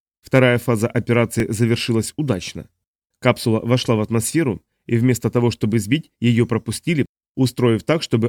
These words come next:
орбитальные пушки не сумели ее перехватить. Анализ сердцебиения показывал,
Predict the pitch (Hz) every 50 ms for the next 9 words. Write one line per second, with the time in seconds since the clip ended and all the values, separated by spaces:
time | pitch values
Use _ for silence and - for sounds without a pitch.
0 | - - 123 123 117 127 110 - 120 110 113 110 107 - - 165 160 - - 117
1 | 107 - 127 127 123 - - 113 143 175 180 143 - 143 160 147 113 113 - -
2 | 107 110 - - 120 123 - - - - _ _ _ _ _ _ _ _ _ -
3 | 120 120 123 120 117 110 - 120 98 - - 113 113 117 113 110 104 104 107 95
4 | - 104 - 143 151 139 123 104 95 90